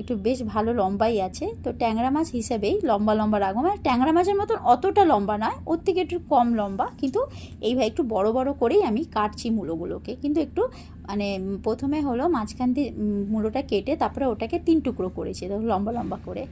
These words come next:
এভাবে লম্বা লম্বা করে আমি মূলোগুলোকে কেটে নিলাম। তারপরে একটা বাটির মধ্যে মূলোগুলোকে নিয়ে নিলাম। দেখলে কতটা লম্বা করে কাটলাম, কিন্তু খুব একটা মোটা করে আমি কাটিনি মূলোগুলোকে।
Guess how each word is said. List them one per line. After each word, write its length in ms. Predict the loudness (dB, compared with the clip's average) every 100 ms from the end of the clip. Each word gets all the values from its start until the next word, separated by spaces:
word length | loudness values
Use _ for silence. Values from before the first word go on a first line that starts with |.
| -14 -16 -16 -4
এভাবে 280 | -2 0 2
লম্বা 240 | 2 2 0
লম্বা 220 | -2 -2
করে 140 | 0
আমি 120 | 2
মূলোগুলোকে 540 | 4 4 2 0 0 0
কেটে 360 | 2 0 2 -2
নিলাম। 340 | -4 -4 -6 -6 -12 -14 -8
তারপরে 280 | -6 0 0
একটা 220 | 0 0
বাটির 420 | 2 0 0 0 2
মধ্যে 300 | 0 -2 0
মূলোগুলোকে 600 | 2 2 2 0 -2 2
নিয়ে 180 | 2 2
নিলাম। 260 | -2 0 0
দেখলে 240 | 2 2 4
কতটা 300 | 2 2 0
লম্বা 320 | 0 0 0
করে 220 | 0 -2
কাটলাম, 380 | -2 -4 -2 -4
কিন্তু 260 | -2 -4 -4 -4 -10 -4
খুব 180 | -2
একটা 200 | -2 0
মোটা 280 | 2 2 2
করে 160 | 0 0
আমি 140 | 2 0
কাটিনি 440 | -2 -2 2 4
মূলোগুলোকে। 600 | 4 0 -4 -4 -4 -2